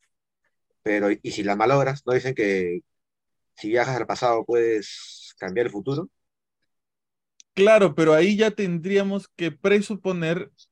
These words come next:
Speaker 2: la idea de que hay una sola línea temporal, si es que existen los viajes en el tiempo.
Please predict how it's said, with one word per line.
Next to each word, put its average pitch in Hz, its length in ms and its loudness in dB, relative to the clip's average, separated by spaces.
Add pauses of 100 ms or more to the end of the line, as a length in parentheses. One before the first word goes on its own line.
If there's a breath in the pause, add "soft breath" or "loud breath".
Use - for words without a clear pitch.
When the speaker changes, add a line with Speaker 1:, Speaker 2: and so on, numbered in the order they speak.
Speaker 2:
la 139 400 0
idea 147 520 -2 (120)
de 135 260 -8
que 139 160 -2
hay 151 240 0
una 165 320 -4
sola 156 380 -2
línea 147 360 -6
temporal, 123 680 -2
si 147 160 -6
es 127 100 -6
que 135 80 -10
existen 151 460 -6
los 120 80 -2
viajes 120 240 -4
en 123 100 -6
el 117 140 -8
tiempo. 135 260 -8